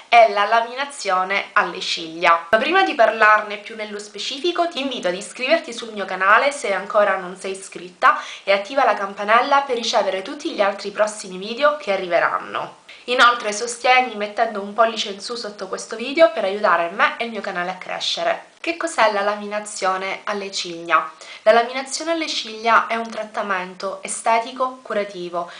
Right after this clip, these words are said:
perché oltre a ravvivare e riprendere la bellezza estetica delle nostre ciglia, le va anche a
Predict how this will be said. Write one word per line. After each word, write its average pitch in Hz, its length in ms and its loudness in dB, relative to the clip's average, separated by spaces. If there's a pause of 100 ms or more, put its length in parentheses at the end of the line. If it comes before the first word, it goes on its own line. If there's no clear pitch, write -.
(120)
perché 220 340 0
oltre 233 400 4
a 190 480 4
ravvivare 202 600 4
e - 20 -10
riprendere 190 800 0
la 202 140 0
bellezza 202 560 -6
estetica 190 640 -4
delle 190 280 -6
nostre 202 400 -10
ciglia, 185 640 2 (360)
le 247 160 2
va 220 320 6
anche 190 680 -2
a 190 300 4